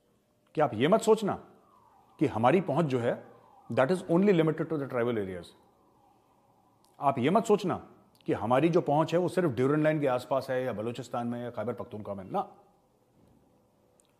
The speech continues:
हमारी इतनी पहुंच है कि हम पाकिस्तान के दिल के अंदर खंजर उतार सकते हैं,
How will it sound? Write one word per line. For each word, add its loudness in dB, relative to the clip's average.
हमारी 4
इतनी -2
पहुंच -6
है -6
कि -6
हम -4
पाकिस्तान -8
के -10
दिल -8
के -10
अंदर -8
खंजर -8
उतार -12
सकते -20
हैं, -20